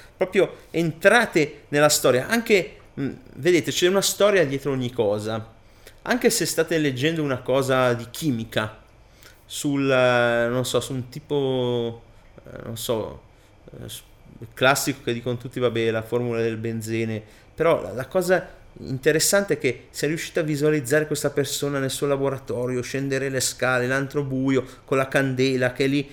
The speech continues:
che studia, che pensa, eh, che si addormenta e sogna questo serpente arrotolato. È molto più attraente che dire, "Ah, beh, la formula del benzene è una molecola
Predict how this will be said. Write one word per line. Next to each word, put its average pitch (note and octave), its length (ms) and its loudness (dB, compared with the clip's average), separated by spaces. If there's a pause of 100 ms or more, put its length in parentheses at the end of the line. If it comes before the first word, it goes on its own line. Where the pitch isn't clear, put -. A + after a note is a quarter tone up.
(140)
che D3+ 140 -2
studia, C#3+ 600 -2
che C3+ 140 2
pensa, C3+ 880 0
eh, B2 260 0
che - 100 -6
si - 140 -2
addormenta C3+ 1120 -2
e B2+ 40 0
sogna C#3 340 -2
questo C3+ 240 -4
serpente C#3 480 -2
arrotolato. C3 800 -4 (240)
È C3+ 140 -2
molto F3+ 400 4
più D3+ 100 2
attraente D#3 600 2
che C3+ 240 0
dire, B2+ 320 2
"Ah, C3+ 160 -2
beh, C3+ 120 -2
la A2+ 100 -2
formula C3+ 300 -8
del C3 100 -6
benzene B2+ 500 -4
è A#2+ 80 -4
una A#2 140 -6
molecola A2+ 960 -6